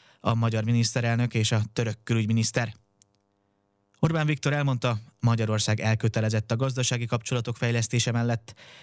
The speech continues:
és mindent megtesz annak érdekében, hogy sikerüljön elérni a hat milliárd dolláros magyar-török kereskedelmi forgalmat. Hozzátette, az Európai Uniónak támogatnia kell Törökországot a migrációs kihívások kezelésében.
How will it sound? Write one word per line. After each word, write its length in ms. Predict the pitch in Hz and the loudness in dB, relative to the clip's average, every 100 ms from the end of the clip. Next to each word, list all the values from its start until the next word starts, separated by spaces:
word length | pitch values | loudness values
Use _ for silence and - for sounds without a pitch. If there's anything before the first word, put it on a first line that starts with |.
| - - | -20 -4
és 160 | 117 | 0
mindent 300 | 113 107 104 | 2 0 -2
megtesz 340 | 110 107 113 - | -4 -2 -2 -2
annak 260 | 131 123 120 | 0 0 0
érdekében, 480 | 117 117 123 113 | -2 -2 -2 0
hogy 100 | 110 | 0
sikerüljön 520 | 107 151 143 131 123 120 | 0 -2 -2 -2 -2 -4
elérni 500 | 123 123 113 120 113 - - | -2 -2 0 0 -2 -6 -12
a 120 | - | -2
hat 200 | 147 180 | 0 0
milliárd 480 | 143 135 113 110 107 | -2 0 0 0 0
dolláros 520 | 110 113 117 113 110 | 0 2 2 0 0
magyar-török 640 | 120 123 117 110 - 113 104 | 0 0 -2 -4 -4 -4 -2
kereskedelmi 600 | 127 110 - 104 95 90 | -2 -2 -2 -2 -2 -4
forgalmat. 600 | - 101 101 98 - - _ _ _ _ _ | -2 -2 0 0 -2 -8 _ _ _ _ _
Hozzátette, 720 | 135 127 120 120 - 117 107 _ _ _ - | 0 0 -2 -4 -2 -2 -4 _ _ _ -4
az 180 | 123 123 | -2 0
Európai 520 | 151 156 147 123 139 | -2 -2 -2 0 0
Uniónak 500 | 135 127 123 117 110 | 0 2 2 0 0
támogatnia 720 | - 107 107 113 107 120 110 | 0 0 2 0 2 2 2
kell 220 | 120 113 | 2 0
Törökországot 800 | 120 123 123 120 123 113 113 - _ _ _ | 0 -2 -2 -2 -2 -2 -4 -6 _ _ _
a 100 | - | -2
migrációs 640 | 131 131 120 110 - 107 104 | 0 0 0 -2 0 0 0
kihívások 520 | 117 110 101 104 98 | 0 0 0 -2 -2
kezelésében. 720 | 98 - - - 98 87 92 | -2 -2 -2 -4 -4 -6 -10